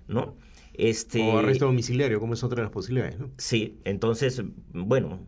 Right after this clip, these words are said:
Speaker 1: e-, es algo, ¿no? Lo que hay que entender es que las farc no fueron derrotadas militarmente, ¿no? Y que no se les puede derro-, derrotar militarmente, o sea, que siempre va a ser por una serie de características, por posesión de terrenos, por,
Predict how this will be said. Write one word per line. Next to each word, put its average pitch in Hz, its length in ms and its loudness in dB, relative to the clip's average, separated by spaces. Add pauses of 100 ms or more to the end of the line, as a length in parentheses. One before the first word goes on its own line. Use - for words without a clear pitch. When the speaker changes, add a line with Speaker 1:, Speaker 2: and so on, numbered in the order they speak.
(140)
Speaker 1:
e-, - 260 -4
es 120 180 -2
algo, 131 260 2
¿no? 110 180 -2 (300)
Lo 120 160 2
que 160 120 4
hay 190 40 -2
que 190 80 0
entender 185 640 0
es 131 160 0
que 170 120 -2
las 139 180 0
farc - 320 -2
no 127 160 2
fueron 135 260 0
derrotadas 117 480 0
militarmente, 82 680 -4 (640)
¿no? - 220 -4 (160)
Y 131 120 0
que 135 100 4
no 143 160 4
se 208 80 2
les 185 120 2
puede 180 200 0
derro-, 131 260 2 (220)
derrotar 117 480 0
militarmente, 104 720 0
o 90 60 0
sea, 117 180 -2
que 107 100 0
siempre 190 380 0
va 180 100 4
a 165 60 0
ser 160 260 -2 (400)
por 175 160 2
una 185 200 2
serie 185 260 2
de 156 80 2
características, 110 920 -2
por 104 180 -2
posesión 107 560 0
de 127 80 2
terrenos, 120 800 2
por, 107 320 0